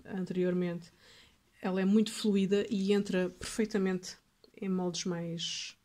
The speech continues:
mais pequenos, mais finos, e dando os dois, ah, minutos, ah, de espera, depois de misturar o componente A e o componente B, a gente mistura, faz sempre algumas bolhas, como, como é normal, ah, mas deixar, ah, repousar.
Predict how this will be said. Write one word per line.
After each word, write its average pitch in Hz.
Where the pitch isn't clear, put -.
mais 190
pequenos, 190
mais 185
finos, 208
e 214
dando 214
os 190
dois, 208
ah, 190
minutos, 202
ah, 185
de 170
espera, 254
depois 196
de 185
misturar 190
o 175
componente 180
A 208
e 165
o 165
componente 175
B, 233
a -
gente 185
mistura, 233
faz 170
sempre 165
algumas 170
bolhas, 247
como, 175
como 180
é 175
normal, 196
ah, 202
mas 208
deixar, 226
ah, 214
repousar. 214